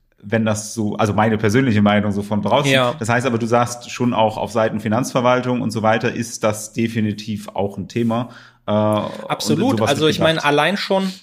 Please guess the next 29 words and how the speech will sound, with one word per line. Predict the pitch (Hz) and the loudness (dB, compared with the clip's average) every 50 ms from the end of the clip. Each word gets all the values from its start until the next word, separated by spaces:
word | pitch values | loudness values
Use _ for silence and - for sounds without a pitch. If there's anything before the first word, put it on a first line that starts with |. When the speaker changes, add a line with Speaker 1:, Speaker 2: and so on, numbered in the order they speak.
| _ _ _ _ _ _ | _ _ _ _ _ _
Speaker 2:
allein | - 139 139 147 160 170 | -2 0 2 2 0 0
schon | 175 - 151 139 | -2 -2 -2 0
deswegen, | 139 165 - - - 180 190 190 190 170 | 0 0 -2 -2 -4 -4 -2 -2 -4 -4
ich | - - | -6 -4
meine, | 151 147 147 151 151 147 139 - | -2 -2 -2 -2 -2 -4 -4 -4
äh, | - 131 123 | -4 -4 -2
wir | - 123 139 | -2 -2 -2
haben's | 160 - - | -2 -4 -4
ja | 135 | -4
auch | 120 - | -4 -4
mit | 147 139 - | -4 -4 -4
der | 135 135 | -4 -6
Finanzverwaltung | - 139 139 135 143 147 - - 147 135 135 - - 143 135 131 127 131 139 - 135 127 | -4 -4 -4 -4 -4 -4 -4 -2 -2 -2 -2 -2 -2 -4 -2 0 0 -2 -2 -4 -8 -8
diese | 123 123 120 123 | -8 -6 -6 -6
Studie, | 120 - - 185 196 180 160 139 127 127 127 127 - - - - - - _ _ | -6 -6 -4 -4 -4 -2 0 2 2 2 2 0 -4 -14 -20 -20 -20 -20 _ _
äh, | - 131 127 127 123 123 123 123 123 131 - | -4 -2 0 0 0 0 0 0 -2 -4 -4
zusammengeschrieben. | - - 139 123 127 120 127 131 131 127 139 - - - 139 127 117 160 | -8 -8 -6 -4 -4 -2 -2 -2 -2 -2 -2 -4 -2 2 2 2 2 2
Speaker 1:
Ja. | 165 - - - _ | -2 -8 -14 -16 _
Speaker 2:
Die | - 127 123 | -6 0 2
werden | 143 156 160 151 | 2 2 4 2
wir | 139 | 0
sicherlich | 131 143 - - 151 139 151 143 - - | 0 0 0 0 0 0 0 -2 -2 -2
auch, | 127 131 127 - - - | -2 -2 -2 -2 -6 -8
äh, | - 123 123 123 123 - | -4 -4 -2 -2 -4 -6
hier | - - 135 131 | -8 -6 -6 -6
irgendwie | 127 127 135 123 127 127 127 | -4 -6 -8 -10 -10 -8 -8
in, | 123 123 123 - | -6 -6 -8 -8
in | - - 123 120 | -8 -8 -8 -6
den, | 117 117 117 117 117 - | -4 -4 -4 -6 -8 -10